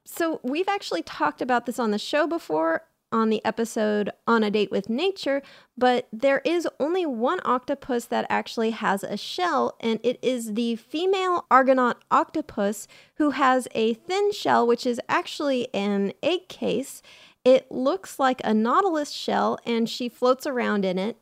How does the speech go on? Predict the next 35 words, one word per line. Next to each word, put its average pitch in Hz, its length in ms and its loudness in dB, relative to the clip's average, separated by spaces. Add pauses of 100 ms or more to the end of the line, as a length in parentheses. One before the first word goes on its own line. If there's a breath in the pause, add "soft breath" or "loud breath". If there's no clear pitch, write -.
and 196 320 -2
it 202 260 -4
helps 220 320 -4
protect 330 460 -6
her 294 180 -4
eggs, 190 540 -4
and 190 160 -2
it 190 120 -4
is 214 280 -2
quite - 500 -4
spectacular 202 800 -4
looking. 185 380 -8 (500 soft breath)
Oh, 220 60 0
I 202 100 0
forgot 240 260 -2
to 247 80 -6
put 208 380 -4
an 175 300 -6
image 185 420 -4
of 175 140 -8
that, 170 200 -4
guys, 180 300 -8
but 175 100 -10
if 185 140 -10
you 196 60 -6
just 185 200 -8
Google 175 320 -6
it, - 180 -8
it's - 200 -12
really 175 260 -6
cool. 165 360 -8
Look, 165 120 -12 (140)
look 190 160 -6
at 160 180 -6
Argonaut 180 440 -2